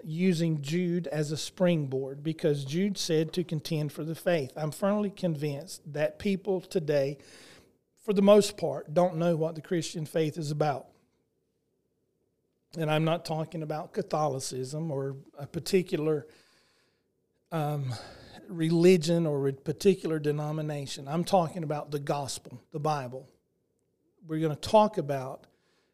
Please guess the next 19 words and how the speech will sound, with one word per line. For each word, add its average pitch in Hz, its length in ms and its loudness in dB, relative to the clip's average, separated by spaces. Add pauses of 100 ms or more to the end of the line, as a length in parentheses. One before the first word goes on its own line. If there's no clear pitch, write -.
(180)
uh, 139 300 -20
we're 160 80 -18
gonna 156 180 -2
take 170 240 4
several 180 460 6
weeks 175 340 -2
to 175 100 -10
do 151 240 -2
this. 127 320 -6
We're 143 100 -10
gonna 135 160 -8
talk 170 420 2
about 143 440 -8
the 156 60 -12
great 147 360 -4
doctrines 160 520 -4
of 170 100 -4
the 175 80 0
Bible. 135 540 -4